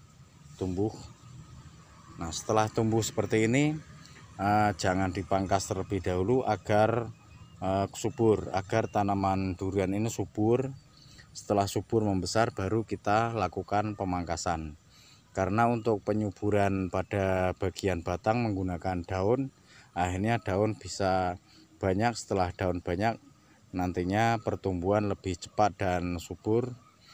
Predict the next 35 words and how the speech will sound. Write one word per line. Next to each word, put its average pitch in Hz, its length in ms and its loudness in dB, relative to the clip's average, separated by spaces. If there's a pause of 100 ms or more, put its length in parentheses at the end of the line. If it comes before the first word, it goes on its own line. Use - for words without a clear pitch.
(160)
lebih 92 400 0
cepat - 400 -2
tinggi. 85 240 -4
Setelah 98 320 0
tinggi, 107 320 -2
baru 95 240 0
kita 95 240 -4
lakukan 92 560 -2
pemangkasan, 92 720 -4
kita 98 240 0
pilih 95 320 -2
kembali, 95 560 -2 (480)
dan 90 160 0
kita 95 240 2
lakukan, 104 640 2
eh, 95 240 2
penarikan 98 800 2 (480)
seperti 95 400 -6
ini, 101 160 -4
dibuat 92 400 -4
horizontal. 98 640 0 (560)
Tapi - 260 -4
nanti, 101 300 -2
teman-teman, 87 580 -4 (1300)
eh, 98 240 0
seperti 127 400 0
yang 127 160 4
sebelah 113 240 4
sini 123 240 0
belum 104 560 2
saya 98 720 4
pangkas 101 560 2
daun-daunnya, 98 640 0
ternyata 101 400 -2
juga 95 560 -2